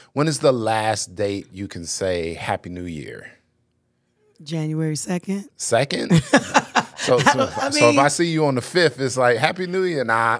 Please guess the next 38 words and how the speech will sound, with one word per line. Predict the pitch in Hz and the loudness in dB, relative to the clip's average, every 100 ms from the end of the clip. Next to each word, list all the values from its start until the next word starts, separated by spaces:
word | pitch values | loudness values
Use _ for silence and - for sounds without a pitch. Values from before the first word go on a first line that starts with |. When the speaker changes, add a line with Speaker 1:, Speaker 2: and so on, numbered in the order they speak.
| - | -4
Speaker 1:
nah, | 104 | 0
Speaker 2:
it | 247 254 | 2 2
depends | 247 254 233 | 4 4 4
Speaker 1:
nah, | 226 | 2
Speaker 2:
on | |
if | 214 | 2
you | |
Speaker 1:
bruh. | 226 220 | 0 2
Speaker 2:
say, | 214 208 | 0 0
if | 208 | -2
you | 240 | -2
say, | 240 190 | -2 0
"Happy | 196 196 185 | 0 0 -2
New | 180 190 | -2 0
Year," | 208 170 156 151 156 | 2 4 4 2 0
then | 151 143 151 | -2 0 -2
you | 180 | -4
could | 180 | -6
say | - 185 160 | -4 -2 0
it | 165 | -2
for | - 170 | -6 -4
about | 156 156 147 151 - - _ _ - | -2 0 -2 -6 -12 -20 _ _ -6
a | 226 | -2
week | 190 185 - | 2 2 0
or | |
so. | 156 165 147 | -2 2 2
If | 160 | 4
you | 208 | 2
said, | 202 240 214 | 4 4 4
"Happy | 214 214 190 | 4 2 0
New | 196 | 4
Year's," | 175 190 226 240 220 - - - - | 4 6 6 4 2 -6 -10 -18 0
then | 185 170 165 | 2 4 0
y-, | 269 302 - | -8 -18 -20
y-, | 302 _ - 175 - 170 | -20 _ -12 -12 -10 -2
December. | 196 - 214 185 160 151 131 - - 139 - | 0 2 2 2 2 2 0 -6 -4 -4 2
<laughs> | 262 - 220 | 0 0 -8
Stop. | - - - 214 156 - | -8 -6 2 2 2 -2